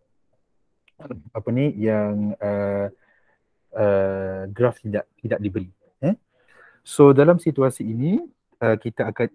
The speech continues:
integratekan daripada, eh, so kita akan integratekan daripada, eh,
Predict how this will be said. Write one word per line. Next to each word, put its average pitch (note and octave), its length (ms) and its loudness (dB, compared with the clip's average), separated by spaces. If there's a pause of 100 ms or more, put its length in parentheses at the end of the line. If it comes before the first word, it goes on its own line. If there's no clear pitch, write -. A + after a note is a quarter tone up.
integratekan C3+ 960 0
daripada, G#2 1000 -2 (560)
eh, A#2 720 -8
so G#2 160 -20
kita - 240 -18
akan G#2 240 -10
integratekan G#2+ 800 -6
daripada, G#2 1000 -4 (680)
eh, - 120 -12